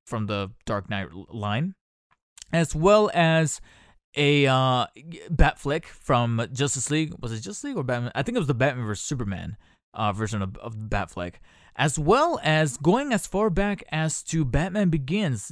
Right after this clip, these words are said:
Th-, now, this one, to be honest, I think was a bit more tantalizing. They had a, the two-pack that has the Demon Batman and the Sc-, and Scarecrow from Batman Begins. It's a two-pack, and they were selling it for five fifty.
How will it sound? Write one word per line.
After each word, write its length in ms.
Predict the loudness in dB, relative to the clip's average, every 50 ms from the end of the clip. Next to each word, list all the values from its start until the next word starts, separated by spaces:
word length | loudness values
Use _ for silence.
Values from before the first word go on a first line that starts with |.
| -10 -6 -4
Th-, 160 | -4 -2 2
now, 140 | 2 2 2
this 260 | 2 2 0 0 0
one, 160 | -2 -4 -2
to 100 | -2 0
be 120 | 0 0 2
honest, 240 | 2 0 -2 -2 -4
I 40 |
think 140 | -4 -2 -2
was 160 | -2 -2 -2
a 60 | -2 -2
bit 120 | -2 -2
more 140 | -2 -2 -4
tantalizing. 680 | -2 -2 -2 -2 -2 -2 -2 -2 -4 -4 -4 -6 -8 -8 -12 -18 -20 -20 -20 _
They 220 | -2 2 2 4 4
had 280 | 2 2 2 0 0 0
a, 300 | 2 4 4 4 2 0
the 180 | 0 0 0 0
two-pack 640 | 0 0 2 2 2 2 2 0 0 0 -2 -4 -4 -2
that 180 | 0 0 0 0
has 300 | 0 -2 -2 -4 -4 -4
the 120 | -4 -4
Demon 580 | -4 -6 -8 -6 -4 -2 0 0 0 0 0 2
Batman 560 | 2 2 2 0 -2 -2 -2 -4 -6 -10 -14 -18 _ _ _ _ _
and 160 | -6 -4 -4
the 80 | -2 -4
Sc-, 220 | -4 -6 -8 -10 -10 -8
and 160 | -6 -6 -4
Scarecrow 680 | -6 -6 -2 2 2 2 2 2 -2 -8 -8 -10 -14 -20 _ _ _ _ _ _ _
from 220 | -4 0 0 2 2
Batman 300 | 2 0 0 -2 -4 -4
Begins. 400 | -2 -2 -4 -4 -4 -8 -12 -10
It's 160 | -10 -8 -8
a 40 | -8
two-pack, 540 | -8 -4 -4 -4 2 2 0 0 0 -6 -10 -6
and 100 | -2 0
they 80 | 0
were 480 | 0 0 0 0 0 0 0 -2 -4 -8 -12 -16 -20 _ _ _
selling 380 | -10 -8 -2 0 0 0 0 -2
it 100 | -6 -6
for 140 | -6 -8 -8
five 340 | -4 -2 0 2 2 0 -2
fifty. 560 | -4 -6 -6 -6 -6 -6 -12 -16 -16 -18